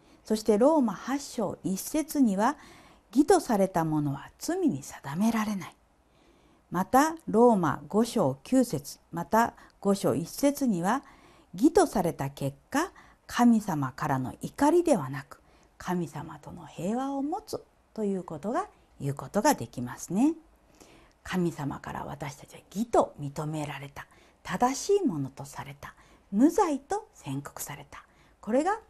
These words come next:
イエス様が信じた時に起こった一つ目のことです。では次に二つ目です。新しく生まれるということです。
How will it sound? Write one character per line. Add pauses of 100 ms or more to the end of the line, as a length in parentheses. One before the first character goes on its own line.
(100)
イ
エ
ス
様
が
信
じ
た
時
に
起
こ
っ (100)
た (240)
一
つ
目
の
こ
と
で
す。 (680)
で
は
次
に
二
つ
目
で
す。 (420)
新
し
く
生
ま
れ
る
と
い
う
こ
と
で
す。